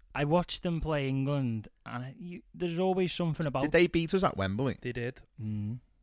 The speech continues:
Speaker 1: And I, there's always something about them where they're quite dogged, they're quite determined. They
Speaker 2: Great
Speaker 1: sit,
Speaker 2: Danes.
Speaker 1: sit it, yeah,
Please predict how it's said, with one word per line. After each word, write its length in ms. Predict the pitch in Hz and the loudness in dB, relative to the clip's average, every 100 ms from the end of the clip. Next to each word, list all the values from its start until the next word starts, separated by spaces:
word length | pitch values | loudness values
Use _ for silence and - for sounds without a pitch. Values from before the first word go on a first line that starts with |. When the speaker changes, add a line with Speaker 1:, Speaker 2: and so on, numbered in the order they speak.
| _ - | _ -10
Speaker 1:
And 100 | 139 180 | -6 -4
I, 100 | 185 | -4
there's 160 | 185 208 | -4 0
always 180 | 220 | 0
something 220 | - 143 123 | 2 0 0
about 240 | 113 131 | 0 -2
them 300 | 165 135 113 - | -2 -4 -6 -8
where 340 | 127 123 120 | -6 -6 -6
they're 100 | 117 | -8
quite 300 | - 147 156 - | -8 -6 -8 -8
dogged, 420 | 107 92 92 113 | -10 -8 -10 -10
they're 80 | 123 | -10
quite 260 | - 113 117 | -10 -10 -8
determined. 680 | 123 - 90 87 90 107 110 | -8 -10 -12 -14 -12 -10 -10
They 120 | 104 - - | -12 -16 -6
Speaker 2:
Great 140 | 98 92 | -4 0
Speaker 1:
sit, 60 | |
Speaker 2:
Danes. 400 | 87 92 120 - - - - | 0 0 -2 -6 -16 -20 -8
Speaker 1:
sit 300 | - 185 175 | -4 -2 -4
it, 60 | - | -4
yeah, 200 | 123 | -6